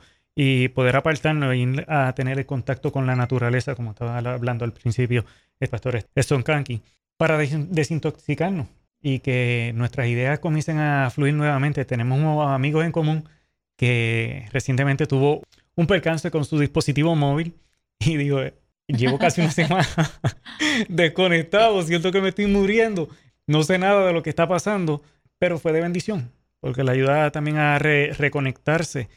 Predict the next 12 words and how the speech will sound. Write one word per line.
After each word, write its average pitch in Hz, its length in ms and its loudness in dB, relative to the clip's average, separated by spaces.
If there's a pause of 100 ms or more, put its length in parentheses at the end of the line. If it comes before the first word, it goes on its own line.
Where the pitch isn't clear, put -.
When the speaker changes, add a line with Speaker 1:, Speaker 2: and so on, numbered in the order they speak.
(260)
Speaker 1:
con, 123 320 0
con 127 220 -2
otras 135 340 -4
áreas 143 380 -2 (320)
que 170 280 2
a 165 80 2
la 160 140 4
larga 135 260 0
terminan 131 360 -2
siendo 127 260 -4
de 117 80 -4
bendición. 117 540 -6